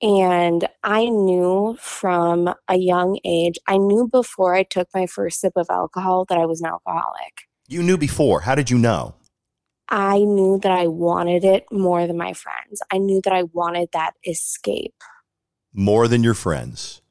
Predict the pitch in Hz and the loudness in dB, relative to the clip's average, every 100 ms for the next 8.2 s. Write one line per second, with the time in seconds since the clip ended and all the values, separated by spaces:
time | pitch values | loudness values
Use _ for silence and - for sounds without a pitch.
0 | - 208 196 196 196 190 185 175 - - | -4 2 4 4 2 2 0 -2 -6 -8
1 | 220 160 - 202 - 55 - - - _ | -8 -10 -6 -4 -4 -8 -14 -18 -18 _
2 | - - 208 196 - 233 - - - _ | -20 -8 0 0 0 -6 -10 -10 -12 _
3 | _ _ - - 208 202 190 - _ _ | _ _ -6 2 4 4 2 0 _ _
4 | - 226 233 247 240 214 185 196 - _ | -6 -2 0 2 2 2 -2 -6 -8 _
5 | - 220 233 220 185 170 - 175 170 165 | -2 2 4 2 2 -2 -2 -2 0 -2
6 | 160 165 180 170 190 170 175 196 196 - | -2 -2 -2 -2 -4 -6 -6 -4 -4 -2
7 | 170 170 175 175 190 - 202 202 196 185 | -2 -2 -2 0 -2 -2 -2 0 0 0
8 | - | -4